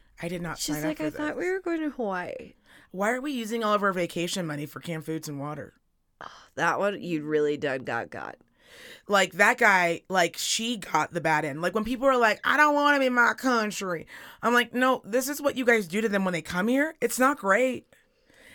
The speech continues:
Speaker 1: Have you watched twenty minutes of ninety Day Fiancé? Just twenty smooth minutes.
Speaker 2: Absolutely.
Speaker 1: I mean, some of those girls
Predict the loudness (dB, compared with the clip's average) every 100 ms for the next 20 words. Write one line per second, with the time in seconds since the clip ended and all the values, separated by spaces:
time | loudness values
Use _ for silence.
0 | -8 -2 2 4 4 2 -2 0 0 0
1 | -2 -2 0 0 2 0 0 -2 -2 -2
2 | -4 -4 -6 -8 -4 -2 -2 -4 -8 -6
3 | -6 -4 -4 -4 -6 -16 -20 _ -18 -16
4 | -10 -6 -2 -2 -4 -8 -12 -18 -6 -2
5 | 2 4 2 2 4 4 2 -2 -8